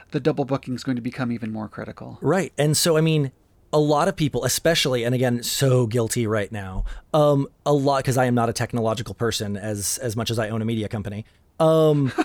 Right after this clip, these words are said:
Speaker 2: <laughs> like,
Speaker 1: How does
Speaker 2: uh,
Speaker 1: that work?
Speaker 2: yeah, I know.
Speaker 1: Uh, keep going, keep going.
Speaker 2: <laughs> Uh, but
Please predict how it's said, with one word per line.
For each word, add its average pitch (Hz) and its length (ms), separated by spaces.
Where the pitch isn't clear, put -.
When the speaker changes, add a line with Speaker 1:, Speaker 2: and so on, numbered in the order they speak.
Speaker 2:
<laughs> - 380
like, 202 320
Speaker 1:
How 160 220
does 147 180
Speaker 2:
uh, 247 80
Speaker 1:
that 269 100
work? 165 220
Speaker 2:
yeah, 147 280
I 120 120
know. 110 200
Speaker 1:
Uh, 180 120
keep 208 160
going, 165 160
keep 175 180
going. 202 160
Speaker 2:
<laughs> 247 640
Uh, 156 360
but 147 420